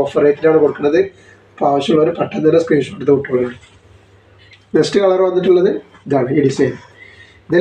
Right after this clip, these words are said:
ലാർജ് ആണ്. ഇതിലും ഉണ്ട് എസ്, എം, എൽ, എക്സ് എൽ, ഡബിൾ എക്സ് എൽ ഉണ്ട് കേട്ടോ. ഇത് ലാർജ് ആണ്. അപ്പോൾ ഈ ലാർജിൻ്റെ വലിപ്പം പറഞ്ഞാൽ എത്ര വരുന്നുള്ളത്.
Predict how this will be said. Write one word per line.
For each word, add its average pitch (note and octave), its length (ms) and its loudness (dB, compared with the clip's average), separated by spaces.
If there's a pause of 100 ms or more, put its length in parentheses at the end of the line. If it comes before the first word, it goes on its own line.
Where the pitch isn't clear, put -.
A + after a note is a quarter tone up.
ലാർജ് E3 420 2
ആണ്. F3 100 0 (120)
ഇതിലും G#3 320 2
ഉണ്ട് F3 240 2
എസ്, F3 180 -2 (120)
എം, E3+ 60 0 (200)
എൽ, D#3 120 2 (200)
എക്സ് - 200 -6
എൽ, D3 60 0 (100)
ഡബിൾ C#3+ 180 2
എക്സ് - 180 -10
എൽ C3+ 100 -4
ഉണ്ട് A#2+ 120 -2
കേട്ടോ. - 140 -16 (1400)
ഇത് A3 160 0
ലാർജ് C3+ 320 0
ആണ്. C3+ 80 0
അപ്പോൾ C#3+ 140 4
ഈ D3+ 100 4
ലാർജിൻ്റെ D3 500 2 (440)
വലിപ്പം D3+ 320 -2
പറഞ്ഞാൽ C3 280 0
എത്ര C3+ 220 -2
വരുന്നുള്ളത്. B2 420 -2